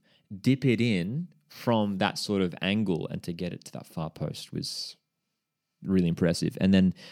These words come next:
the second goal, the second goal, which was just absolutely magic, and probably, probably my, probably, I would, it's not the best goal that we scored for the season, but in terms of impact and importance was, was, was, is probably number one for me.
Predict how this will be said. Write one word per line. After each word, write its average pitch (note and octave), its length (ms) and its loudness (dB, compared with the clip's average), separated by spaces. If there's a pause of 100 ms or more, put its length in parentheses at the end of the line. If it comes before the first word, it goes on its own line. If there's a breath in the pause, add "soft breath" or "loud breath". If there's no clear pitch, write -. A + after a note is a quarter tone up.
(160 loud breath)
the E2+ 80 -2
second F#2 340 2
goal, E2+ 220 0
the F2 80 -2
second F#2+ 340 -4
goal, F#2 160 0
which F2+ 180 -4
was F2+ 140 -4
just - 220 -4
absolutely F2+ 480 -2
magic, E2+ 420 0
and F#2 160 0
probably, B2 260 6
probably C#3+ 260 6
my, D#3+ 140 6 (220)
probably, B2+ 380 4 (480 loud breath)
I G2+ 60 0
would, G2+ 140 0
it's G#2+ 120 -2
not G#2 240 0
the G2+ 160 6
best F2+ 260 2
goal F2 120 2
that E2+ 60 0
we E2+ 60 -2
scored F2+ 260 -2
for F2 80 -6
the E2+ 120 -2
season, E2+ 540 0 (440 loud breath)
but E2+ 540 4 (100)
in F2+ 140 -4
terms F#2 400 0
of E2+ 200 -4 (540 soft breath)
impact F#2 560 0
and F2+ 140 -2
importance F2 600 0
was, F2+ 280 -4
was, F2 260 -4
was, F2+ 220 -2
is F2+ 160 -4
probably E2+ 520 -2
number F2+ 220 0
one E2+ 240 -2
for - 140 -12
me. - 260 -8